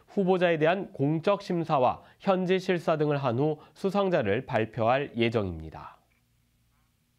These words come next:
장애인 신문 삼 면에서는 대한장애인체육회가 중등체육교사와 특수교사 이백 명을 대상으로 통합체육교사 연수를 실시했습니다.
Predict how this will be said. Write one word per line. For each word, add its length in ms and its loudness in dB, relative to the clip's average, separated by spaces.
장애인 320 2
신문 320 0
삼 240 -4
면에서는 640 0
대한장애인체육회가 1400 2
중등체육교사와 1300 0
특수교사 680 0
이백 380 0
명을 320 2
대상으로 680 0
통합체육교사 1080 2
연수를 580 0
실시했습니다. 960 -4